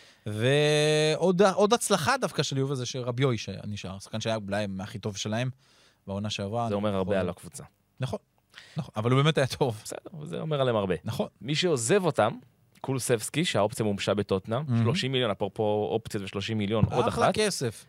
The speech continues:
Speaker 2: אנחל די מריה, בחינם, בנפיקה, מרגש.
Speaker 1: נכון.
Speaker 2: חואן קוודרדו.
Speaker 1: אבל כל,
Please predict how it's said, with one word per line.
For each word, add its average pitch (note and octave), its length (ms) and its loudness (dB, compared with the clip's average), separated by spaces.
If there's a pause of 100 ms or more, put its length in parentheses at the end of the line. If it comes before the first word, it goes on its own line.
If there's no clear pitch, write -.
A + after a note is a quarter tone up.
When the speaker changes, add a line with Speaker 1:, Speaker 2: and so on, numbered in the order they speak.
(120)
Speaker 2:
אנחל D#3 300 0
די E3 80 -2
מריה, D#3+ 360 2 (140)
בחינם, C3+ 560 0
בנפיקה, A#2 680 2
מרגש. G2+ 500 0
Speaker 1:
נכון. A#2 760 0 (300)
Speaker 2:
חואן B2 260 -2
קוודרדו. A2 560 2 (540)
Speaker 1:
אבל B2 80 -4
כל, F#3 120 4